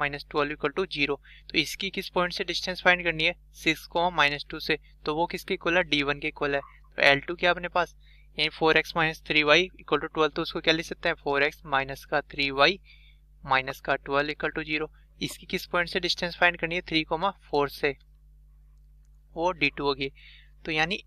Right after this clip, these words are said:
ए एक्स प्लस बी वाई प्लस C equal to zero लाइन की एक्स वन comma वाई वन से डिस्टेंस, यानी वो परपेंडिकुलर डिस्टेंस ही होगी, तो वो किसके इक्वल होती है, यानी D equal to अपने पास क्या बनेगा,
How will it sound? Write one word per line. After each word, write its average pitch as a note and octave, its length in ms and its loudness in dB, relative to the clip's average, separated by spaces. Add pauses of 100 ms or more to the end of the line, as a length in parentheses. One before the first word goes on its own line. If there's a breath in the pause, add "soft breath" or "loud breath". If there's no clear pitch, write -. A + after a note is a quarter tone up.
ए D3+ 100 2 (200)
एक्स - 180 0 (180)
प्लस C#3+ 380 2 (160)
बी C#3+ 220 0 (120)
वाई C#3+ 300 6 (640)
प्लस E3+ 260 2 (220)
C E3 180 4
equal D#3 260 -6
to E3+ 140 0
zero D#3 220 0
लाइन C#3+ 300 6
की F3 120 0 (100)
एक्स - 320 -4
वन E3+ 140 -2 (100)
comma D#3+ 280 2 (580)
वाई C3+ 320 4
वन D#3+ 180 0
से E3+ 140 -4
डिस्टेंस, D3+ 500 -4
यानी D#3+ 160 -2
वो E3 180 0
परपेंडिकुलर D#3+ 540 4
डिस्टेंस F3+ 420 0
ही F#3+ 60 0
होगी, F3+ 180 -2 (360 soft breath)
तो C#3+ 80 2
वो C#3+ 60 2
किसके E3 300 -2
इक्वल F3+ 200 0
होती D#3 240 0
है, C3+ 120 0 (360)
यानी D3 180 -2
D D3+ 200 2
equal D3 280 -2
to F3 60 0
अपने D#3+ 200 -2
पास D3+ 260 0
क्या D#3 100 2
बनेगा, E3 320 0